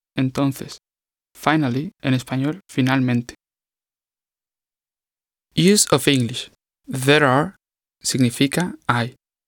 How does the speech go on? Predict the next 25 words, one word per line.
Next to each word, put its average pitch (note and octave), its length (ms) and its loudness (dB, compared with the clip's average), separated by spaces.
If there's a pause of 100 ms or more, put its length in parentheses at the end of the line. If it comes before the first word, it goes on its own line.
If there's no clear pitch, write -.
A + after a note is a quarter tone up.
(460)
No C#3 240 2
debes E3+ 280 4
olvidar B2 380 2
que - 100 -4
la A#2+ 60 0
expresión A#2+ 600 0 (140)
there B2+ 340 2
are A#2+ 240 0 (680)
la A2+ 100 -2
usamos B2+ 340 0
solo C#3+ 260 2
cuando C3+ 260 2
nos A#2+ 120 2
referimos B2 500 0
a B2 40 2
muchas B2 300 0
cosas - 400 -8 (240)
o D3 220 0
personas. B2+ 540 -4 (1160)
There C#3 340 0
are B2+ 220 2 (100)
a B2 120 -2
lot B2+ 260 0
of A2+ 140 -6
girls C3 380 2